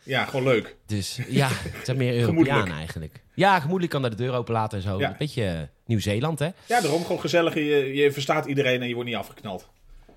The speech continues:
Speaker 2: Precies. Eh, jij bent in Nieuw-Zeeland geweest, dat ook op mijn lijstje,
Speaker 1: Ja.
Speaker 2: maar dat is net even te ver, hè?
Speaker 1: Ja, dat is iets te ver om even te doen, zeg maar.
Speaker 2: Precies.
Speaker 1: Maar dus,
Speaker 2: En
Speaker 1: eh,
Speaker 2: ik had
Speaker 1: ben
Speaker 2: hier een vriend wonen. Ik ben natuurlijk nu al... Ik ben single al heel lang. Tenminste, ja, nu inmiddels best wel lang al,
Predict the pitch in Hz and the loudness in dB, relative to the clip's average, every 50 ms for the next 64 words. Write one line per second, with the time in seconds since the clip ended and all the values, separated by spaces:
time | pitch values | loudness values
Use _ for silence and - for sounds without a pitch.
0 | _ _ - 175 165 - - 226 185 - - - - - 139 135 131 139 151 156 | _ _ -2 0 0 0 -2 -4 -6 -6 -6 -6 -4 -2 0 0 2 2 2 2
1 | 135 120 110 104 101 98 143 147 156 156 147 - 147 147 143 - 123 - 117 110 | 4 4 4 2 2 0 0 -2 -2 -2 -4 -6 -6 -6 -6 -8 -10 -10 -10 -14
2 | 110 98 107 101 101 98 92 95 95 - - 101 101 98 98 101 - - 92 - | -10 -10 -8 -6 -6 -6 -4 -4 -4 -4 -4 -4 -4 -6 -8 -10 -12 -14 -18 -20
3 | _ - 90 - - 90 87 82 82 90 117 - _ _ _ 123 127 139 151 160 | _ -20 -20 -14 -12 -12 -12 -10 -12 -14 -14 -16 _ _ _ 0 0 2 2 0
4 | - - 208 202 - 196 175 180 170 160 156 - 156 151 147 - - - 113 104 | -4 -6 -8 -2 -2 0 2 2 0 0 0 -2 -2 -2 -2 -6 -10 -10 -8 -8
5 | 101 98 98 110 104 113 107 101 104 104 101 101 - _ _ _ _ 120 - - | -8 -6 -6 -8 -8 -6 -6 -4 -4 -6 -6 -8 -12 _ _ _ _ -20 -20 -18
6 | - 82 - - _ _ _ _ _ _ _ _ _ _ _ _ _ _ 143 170 | -20 -20 -20 -20 _ _ _ _ _ _ _ _ _ _ _ _ _ _ -8 -6
7 | 196 190 - 214 233 240 262 - 233 208 220 208 190 175 143 165 233 285 302 233 | -6 -6 0 2 2 4 4 4 4 4 2 2 -2 -2 -2 -2 -2 -2 -2 0
8 | 196 175 147 139 135 147 175 202 202 226 240 254 247 - 240 214 226 226 208 160 | 2 2 2 2 2 0 -2 -2 -2 0 0 0 -2 -4 -6 -6 -4 -2 -2 -2
9 | 143 - 208 196 208 185 - - 294 302 294 247 160 135 120 110 110 107 104 101 | -2 -4 -4 -2 -2 -2 -2 -4 -6 -6 -4 -2 0 2 2 2 0 -2 -2 -2
10 | 101 92 98 131 165 214 - _ _ - 123 101 107 139 131 95 92 110 131 113 | -2 -2 -2 -4 -6 -8 -14 _ _ -8 -8 -6 -4 -4 -4 -2 -2 -2 -2 -2
11 | 87 98 107 92 82 104 98 92 98 120 104 76 73 78 - | -2 -4 -6 -6 -6 -6 -6 -6 -4 -6 -6 -6 -8 -12 -14